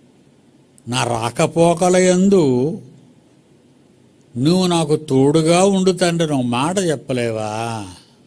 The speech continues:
ఈ అందాల రాకుమారిని ఎదురుగుండా రావాలా? ఒకవేళ నిజంగా యాక్సిడెంట్ అయితే ఏమనుకుంటా తెలుసా? "ఆ చీడమ్మ కానీ చూశారు, నాకు ఇది జరిగిందంటాడు." అయిపోయిందా నీ కళ?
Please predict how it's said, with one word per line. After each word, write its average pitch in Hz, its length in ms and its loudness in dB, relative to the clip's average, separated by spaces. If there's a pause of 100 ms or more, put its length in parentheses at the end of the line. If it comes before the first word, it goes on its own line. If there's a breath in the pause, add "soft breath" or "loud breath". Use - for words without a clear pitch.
(920 soft breath)
ఈ 123 120 -2
అందాల 165 520 2
రాకుమారిని 160 760 0
ఎదురుగుండా 139 480 -2
రావాలా? 120 840 -4 (840 loud breath)
ఒకవేళ 180 240 0
నిజంగా 220 340 0
యాక్సిడెంట్ 208 540 0
అయితే 180 520 -4 (340 soft breath)
ఏమనుకుంటా 208 540 0
తెలుసా? 175 240 -6
"ఆ 143 80 -4
చీడమ్మ 143 600 0
కానీ 202 280 0
చూశారు, 175 440 0
నాకు 156 200 -2
ఇది 139 140 -2
జరిగిందంటాడు." 123 1000 -4
అయిపోయిందా 180 460 2
నీ 165 140 0
కళ? 175 360 -2